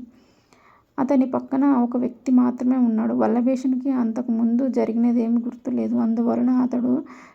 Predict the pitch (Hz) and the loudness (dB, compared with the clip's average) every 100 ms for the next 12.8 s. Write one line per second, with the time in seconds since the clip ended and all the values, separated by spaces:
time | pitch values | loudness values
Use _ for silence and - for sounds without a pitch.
0 | - 247 240 262 247 254 269 247 233 226 | -8 -6 -4 -2 0 2 2 2 0 -2
1 | 254 254 247 240 240 254 240 240 247 247 | 0 2 0 -2 -4 -2 -4 -4 -4 -2
2 | 247 240 247 247 233 220 269 262 247 254 | -2 -2 0 0 0 0 0 0 2 2
3 | 247 233 233 233 240 240 247 - - _ | 2 2 0 0 -2 -2 -4 -8 -20 _
4 | 254 254 233 240 254 269 262 233 247 233 | 0 2 2 0 0 2 2 2 0 -2
5 | 233 - 247 240 - 247 233 226 240 247 | -6 -4 -4 -4 -6 -4 -2 -2 -4 -6
6 | - - - 254 254 254 254 240 233 254 | -16 -20 -6 2 2 4 2 2 0 2
7 | 277 269 262 233 220 262 262 262 240 233 | 2 2 2 0 -2 -4 -2 0 0 0
8 | 254 240 240 240 - 247 254 226 240 240 | 0 0 0 -2 -2 0 0 0 0 0
9 | 226 226 233 233 233 233 254 220 233 226 | 0 -2 -2 0 0 0 0 0 -2 -4
10 | 254 - - - 269 254 269 247 247 240 | -6 -12 -20 -14 -8 -2 0 0 0 0
11 | 254 220 226 254 285 247 233 233 254 247 | 0 0 0 0 0 -2 -4 -4 -2 -2
12 | 214 247 277 254 240 240 220 269 | -2 -2 0 2 2 2 2 -2